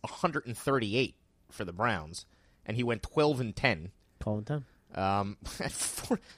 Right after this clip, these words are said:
Speaker 1: that's at forty-six years old, man. Uh, you know, and then, uh, at forty-seven years old, uh, he had eleven save. Oh, by the way, for the Browns at forty-six, ten saves, and for the Browns at forty-seven years old, eleven saves.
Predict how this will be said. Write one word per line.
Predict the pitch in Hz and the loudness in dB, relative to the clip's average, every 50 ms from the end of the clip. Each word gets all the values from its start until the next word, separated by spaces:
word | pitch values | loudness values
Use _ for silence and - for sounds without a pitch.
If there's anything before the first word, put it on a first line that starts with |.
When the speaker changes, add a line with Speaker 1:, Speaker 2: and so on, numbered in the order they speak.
| _ | _
Speaker 1:
that's | - - - - | -8 -6 -6 -6
at | 175 - | -8 -8
forty-six | - - - - - 160 - - _ _ - - - - 208 - - | -6 -4 -2 -2 -2 -2 -6 -8 _ _ -8 -6 -4 -2 -2 -4 -4
years | - 143 131 | -4 -2 0
old, | 147 175 175 117 90 87 | 0 0 0 -2 -2 -2
man. | 92 92 110 131 - - - | -4 -4 -4 -6 -8 -8 -6
Uh, | 120 123 113 - | -4 -4 -4 -4
you | 85 127 | -2 0
know, | 123 117 117 | 0 2 2
and | 120 127 | 4 4
then, | 131 131 127 127 127 | 4 2 2 2 2
uh, | 120 120 117 | 4 6 4
at | 113 107 | 4 4
forty-seven | - - 160 147 135 120 - 160 160 143 139 120 | 2 0 0 2 2 2 4 4 4 4 2 0
years | 113 110 98 - | 0 0 0 2
old, | 110 104 104 104 107 110 - _ _ _ _ _ _ _ _ - | 0 0 0 -2 -4 -6 -10 _ _ _ _ _ _ _ _ -2
uh, | - 107 107 101 101 104 98 - | 2 4 4 6 4 4 2 -2
he | - - - - 127 123 117 | -6 -14 -8 -4 0 2 2
had | 110 107 | 2 2
eleven | 104 110 120 131 127 113 123 113 | 0 2 4 4 4 4 0 -2
save. | - - - 123 113 113 110 - | 0 2 2 4 4 2 2 2
Oh, | - 151 131 | 4 4 6
by | - 143 143 | 8 6 6
the | 131 | 8
way, | 127 135 117 90 - - - - - _ _ | 6 4 4 4 0 -4 -16 -20 -20 _ _
for | - - 156 | -2 0 0
the | 131 | 0
Browns | 110 104 113 127 135 151 170 170 160 - - - - | 2 4 6 6 6 6 4 4 0 -2 -2 -2 -2
at | 120 107 | -4 -2
forty-six, | - 135 139 135 123 - - 156 151 - - | 0 2 2 2 2 2 2 0 0 0 -2
ten | - - 151 135 123 | -2 0 0 0 2
saves, | 117 - 135 117 104 95 92 92 - | 2 4 4 4 4 4 2 -2 -4
and | - - 110 98 104 104 92 | -4 -4 -4 -4 -4 -6 -4
for | - - 117 110 107 107 107 107 - 101 | -2 0 2 2 2 2 0 0 -2 -6
the | 107 | -4
Browns | 95 120 120 117 117 117 107 - | 0 2 2 2 2 0 -2 -4
at | 113 98 - | -6 -4 -4
forty-seven | - 135 110 104 - 139 127 117 110 | -2 -2 0 2 2 2 2 2 0
years | 101 92 - | -4 -2 -2
old, | 101 98 90 | -2 0 -2
eleven | 92 92 104 110 107 98 95 85 | -2 0 2 2 2 0 -2 -4
saves. | - - 73 64 - - - | -4 -6 -8 -10 -12 -14 -16